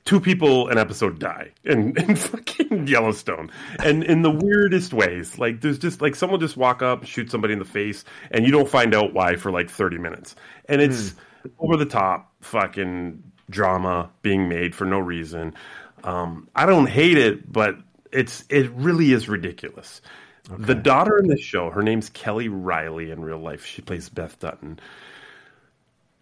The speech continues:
Speaker 1: Quite honestly, is one of the most hateable fucking
Speaker 2: Oh,
Speaker 1: characters I've
Speaker 2: shit.
Speaker 1: watched in the movie. Like, I can't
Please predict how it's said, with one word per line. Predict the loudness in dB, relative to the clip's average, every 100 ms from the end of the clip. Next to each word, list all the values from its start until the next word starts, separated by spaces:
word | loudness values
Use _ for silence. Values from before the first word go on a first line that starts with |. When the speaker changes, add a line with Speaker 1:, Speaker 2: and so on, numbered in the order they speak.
| -2
Speaker 1:
Quite | 4 6
honestly, | 6 4 2
is | 2
one | 2
of | 4
the | 4
most | 2 0
hateable | -12 0 2 4 4 0
fucking | 0 -4 -2 -2
Speaker 2:
Oh, | -2
Speaker 1:
characters | -2 -4 -6
I've | -6
Speaker 2:
shit. | -4 -4 -4 -6
Speaker 1:
watched | -8 -8
in | -10
the | -8 -8 _
movie. | -20 -20 -2
Like, | 0 0
I | -6
can't | -6 -2 0 0 -4